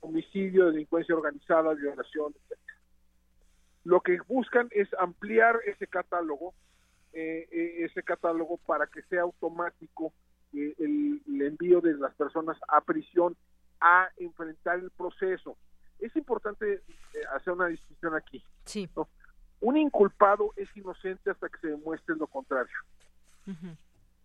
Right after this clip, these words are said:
Speaker 1: ¿No?
Speaker 2: Sí.
Speaker 1: Eso es, es, es parte de, de, del sistema penal, es parte del sistema penal de cualquier país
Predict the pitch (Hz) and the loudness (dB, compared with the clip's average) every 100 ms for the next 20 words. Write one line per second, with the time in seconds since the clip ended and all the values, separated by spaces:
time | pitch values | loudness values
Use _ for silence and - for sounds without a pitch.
0 | - - - _ _ - 190 185 208 190 | -12 -12 -12 _ _ 0 0 6 8 6
1 | - 180 175 - 175 165 _ _ 185 180 | 2 -2 -2 -2 -6 -6 _ _ 4 4
2 | - 185 170 143 135 131 127 _ _ 127 | 2 -2 -2 -4 -8 -8 -14 _ _ -10
3 | 127 - _ _ 156 156 - 156 165 190 | -10 -14 _ _ -2 -2 -2 -4 -2 -4
4 | - - - - 185 180 170 - 175 170 | -6 -20 -20 4 4 4 -4 -4 -4 -4
5 | 156 160 170 - 139 156 - 165 | -6 -6 -8 -8 -4 -4 -2 -4